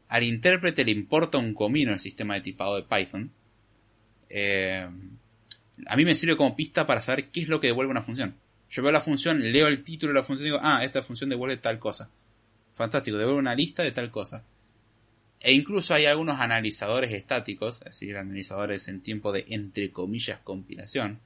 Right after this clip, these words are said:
Son analizadores que toman el código y dicen, "Che, en base a esta información que me das, veo que esto tiene sentido o no". Y, y no es perfecto,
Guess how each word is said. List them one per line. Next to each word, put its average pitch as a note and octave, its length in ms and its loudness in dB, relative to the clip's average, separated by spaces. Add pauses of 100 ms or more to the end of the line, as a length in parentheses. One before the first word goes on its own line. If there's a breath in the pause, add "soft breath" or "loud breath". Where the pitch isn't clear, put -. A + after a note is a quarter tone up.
(300 soft breath)
Son C#3 180 2
analizadores G#2+ 520 2
que G2+ 100 -4
toman G#2+ 240 0
el G2 80 -4
código A2+ 160 2
y G#2+ 40 2
dicen, G#2 200 -4
"Che, - 220 -2
en G2+ 100 -8
base C3+ 200 0
a - 20 -2
esta B2 100 -4
información G#2 380 -6
que G#2+ 60 -6
me F#2+ 100 -4
das, A#2 340 -2
veo A2 180 -2
que G#2+ 100 -4
esto - 120 -14
tiene G#2 180 -8
sentido G2+ 360 -8
o F#2+ 40 -8
no". F#2 140 -12 (1120 soft breath)
Y, F2+ 920 -8
y G#2 80 -10
no D3 100 6
es G#3 60 4
perfecto, - 640 0